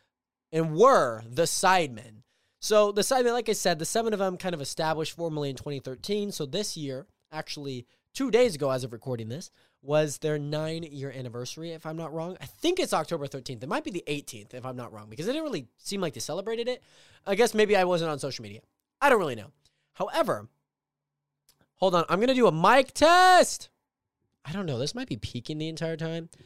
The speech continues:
I hope it's not. I'm just gonna move it back down. And I hope that it doesn't peak. So, the Sidemen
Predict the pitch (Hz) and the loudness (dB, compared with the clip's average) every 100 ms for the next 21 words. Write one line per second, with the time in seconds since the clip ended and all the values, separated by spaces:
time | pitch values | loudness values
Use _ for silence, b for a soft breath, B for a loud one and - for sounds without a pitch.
0 | b b b 202 220 339 302 165 - 123 | b b b 4 6 4 2 0 -4 -4
1 | 123 165 196 - - _ _ _ _ - | 0 0 -2 -10 -18 _ _ _ _ -4
2 | 202 247 247 226 175 143 143 147 139 131 | -2 -2 -4 -4 -4 -2 -2 -2 -2 -4
3 | 113 120 110 - - - - _ _ _ | -6 -6 -8 -10 -16 -18 -20 _ _ _
4 | - - _ _ _ - 160 156 135 185 | -20 -20 _ _ _ -6 -2 0 2 4
5 | 220 220 165 151 139 143 123 101 101 - | 4 4 0 2 0 -4 -6 -12 -20 -20
6 | - _ _ _ _ _ _ _ _ _ | -20 _ _ _ _ _ _ _ _ _
7 | _ - - 233 143 120 - 151 175 - | _ -6 4 6 6 2 -4 -4 -2 0
8 | - 254 285 285 226 131 113 170 | 2 6 6 6 4 4 0 -4